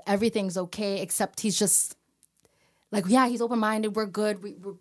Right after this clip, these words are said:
pretty much on the same things, but he doesn't like when he can't share in sexual experiences with me. Now, that's another thing. Now, that can involve some creativity. That can be kind of fun, getting him on board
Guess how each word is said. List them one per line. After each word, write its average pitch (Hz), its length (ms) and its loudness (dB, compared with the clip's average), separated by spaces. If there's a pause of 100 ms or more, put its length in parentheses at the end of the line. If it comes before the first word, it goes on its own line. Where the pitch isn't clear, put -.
pretty 262 220 0
much 226 400 -6 (380)
on 220 160 2
the 226 60 2
same 220 300 0
things, 208 320 -4
but 214 300 0 (320)
he 254 240 -2
doesn't 226 380 2
like 196 380 -2
when 190 340 -2
he 214 200 -6
can't 214 300 -6
share 202 300 -2
in 190 120 -2
sexual 185 380 -6
experiences 190 680 -4
with - 100 -18
me. 147 180 -10
Now, 247 160 2 (100)
that's 330 180 0
another 370 280 -2
thing. - 300 -10 (720)
Now, 202 120 0
that 233 180 6
can 269 100 -2
involve 226 300 2
some 214 160 -4
creativity. 208 480 -6
That 185 160 -4
can 202 120 -4
be 190 100 0
kind 180 220 -6
of 170 80 -6
fun, 165 340 2
getting 165 280 -4
him 160 140 -4
on 160 120 -4
board 131 340 -10